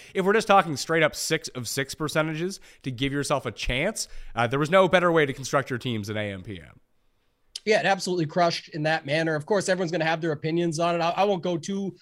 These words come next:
Speaker 2: long-winded. I got other shows coming up this week, but just final comments. I think, one,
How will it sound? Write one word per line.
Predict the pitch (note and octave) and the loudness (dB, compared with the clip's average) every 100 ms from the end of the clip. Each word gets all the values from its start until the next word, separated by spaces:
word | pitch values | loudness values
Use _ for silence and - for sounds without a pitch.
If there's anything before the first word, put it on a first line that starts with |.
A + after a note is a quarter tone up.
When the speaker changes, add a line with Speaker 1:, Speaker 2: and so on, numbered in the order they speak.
| _ - | _ 2
Speaker 2:
long-winded. | F#3+ F#3+ F3+ F#3+ F3+ | 6 6 6 4 2
I | |
got | D#3+ | 4
other | D#3+ E3 | 2 2
shows | - E3 D#3 | 0 0 0
coming | F3+ E3+ | -2 -2
up | D3 | -2
this | D3+ | -4
week, | F3 E3 | -2 -2
but | D3 | -4
just | D#3+ | -4
final | E3 E3+ D3+ | 0 0 0
comments. | D#3+ F3 D#3+ D3+ | -2 -2 -2 -4
I | |
think, | E3 D#3 | -4 2
one, | F#3+ G3 | 4 4